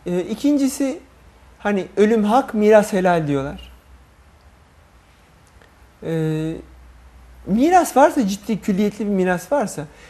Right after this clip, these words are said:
millet birbirine giriyor yani. Benim önerim, hani böyle kanser manser falan varsa, hani, e, bir de bizim ülkemizde çok tuhaf bir gelenek var.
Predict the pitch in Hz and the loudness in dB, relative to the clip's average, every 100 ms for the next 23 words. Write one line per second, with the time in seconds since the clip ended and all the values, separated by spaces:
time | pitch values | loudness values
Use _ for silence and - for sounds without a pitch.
0 | - 196 285 381 330 226 220 220 185 135 | -6 4 4 4 2 0 2 2 0 -2
1 | 117 113 120 - 131 - - _ _ _ | -6 -10 -12 -14 -20 -20 -20 _ _ _
2 | _ _ - - _ - 165 233 349 339 | _ _ -20 -20 _ -4 2 2 2 2
3 | 220 160 - - - 175 170 - 185 190 | 2 2 -2 -16 -10 -8 -8 -8 -4 0
4 | 190 190 - 233 247 240 233 226 226 220 | -2 -4 -4 -2 0 0 0 0 -2 -2
5 | 220 220 214 214 269 311 220 175 - - | -4 -2 -4 -4 -4 -8 -8 -10 -12 -18
6 | - - - 190 185 - 196 190 185 180 | -20 -20 -10 -6 -6 -6 -6 -4 -2 -4
7 | 185 190 - - - _ _ - - - | -6 -8 -12 -18 -20 _ _ -20 -14 -2
8 | 262 220 220 277 - 240 233 302 294 226 | 0 0 0 0 -2 -2 -2 -4 0 2
9 | 214 214 156 160 156 151 - - - | 2 0 -2 -2 -2 -6 -10 -20 -20